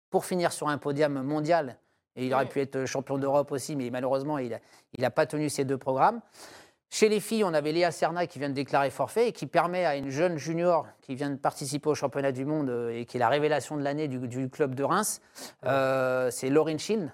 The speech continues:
Speaker 1: qui, elle, bon, euh, va pas viser un podium, mais une, une place dans les dix premières, ça serait déjà une excellente performante,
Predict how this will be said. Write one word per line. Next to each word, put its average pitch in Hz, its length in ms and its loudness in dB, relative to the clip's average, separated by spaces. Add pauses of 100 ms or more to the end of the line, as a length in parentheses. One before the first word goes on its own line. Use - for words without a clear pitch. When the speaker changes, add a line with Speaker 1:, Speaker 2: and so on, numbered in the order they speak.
(140)
Speaker 1:
qui, 131 440 -6
elle, 160 180 4
bon, 139 280 -2
euh, 127 180 0
va 127 140 -2
pas 170 180 2
viser 147 240 -2
un 139 80 2
podium, 143 460 0
mais 139 180 0
une, 131 240 -4 (400)
une 131 160 -2
place 151 240 4
dans 151 80 -2
les 147 120 -2
dix 139 140 -4
premières, 147 440 0
ça 135 280 -4
serait 135 220 -6
déjà 139 240 2
une 139 100 -4
excellente 143 400 -4
performante, 143 560 -2